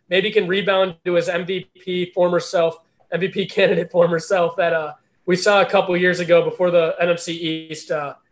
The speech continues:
murdered him and the Eagles just drove him into the ground? Ethan, I know you're a big Wentz guy. Uh, what do you think about Carson Wentz, and what do you think about Russell Wilson going in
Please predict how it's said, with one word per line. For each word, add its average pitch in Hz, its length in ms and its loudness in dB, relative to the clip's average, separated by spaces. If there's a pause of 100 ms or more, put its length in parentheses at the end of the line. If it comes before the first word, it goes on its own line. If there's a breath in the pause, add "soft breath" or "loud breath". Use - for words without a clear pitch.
(140)
murdered 170 320 4
him 160 240 2
and 147 320 -2
the 151 80 -10
Eagles 156 480 -4
just 156 220 -6
drove 156 240 -2
him 156 100 -2
into 156 140 -2
the 147 100 -10
ground? 160 440 -2 (560)
Ethan, 196 280 0
I 185 60 4
know 214 140 6
you're 254 360 6
a 147 40 -6
big 180 200 2
Wentz 160 300 -2
guy. 151 500 -6
Uh, 156 400 -8
what 180 140 -6
do 262 60 -4
you 269 80 -4
think 196 220 -2
about 190 220 0
Carson 185 320 -4
Wentz, 165 300 -4
and 165 80 -10
what 175 60 -4
do 220 80 -6
you 220 60 -10
think 220 180 -2
about 208 200 -2
Russell 180 460 -6
Wilson 175 320 -4
going 170 300 -2
in 170 340 -8